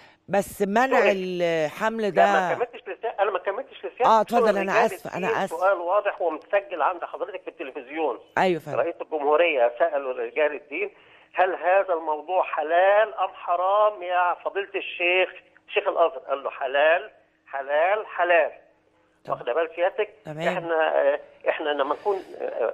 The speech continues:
Speaker 2: اي اسره عندها عدد مناسب من الاطفال ويربيهم حضرتك، وكل الناس مقتنعه
Speaker 1: ما
Speaker 2: بكده،
Speaker 1: طب-،
Speaker 2: تربيه
Speaker 1: طب-، طبيعي
Speaker 2: صالحه،
Speaker 1: طبعًا.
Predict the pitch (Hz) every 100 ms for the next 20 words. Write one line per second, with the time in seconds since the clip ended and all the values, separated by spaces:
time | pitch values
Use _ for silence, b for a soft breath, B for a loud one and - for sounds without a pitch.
0 | - 196 233 220 208 175 143 151 185 165
1 | 151 - 165 151 135 143 170 160 147 135
2 | - - 139 127 120 117 - 156 151 -
3 | 110 135 - - - 262 233 240 - 165
4 | - 185 170 175 175 190 151 196 185 151
5 | - 185 226 214 170 165 165 139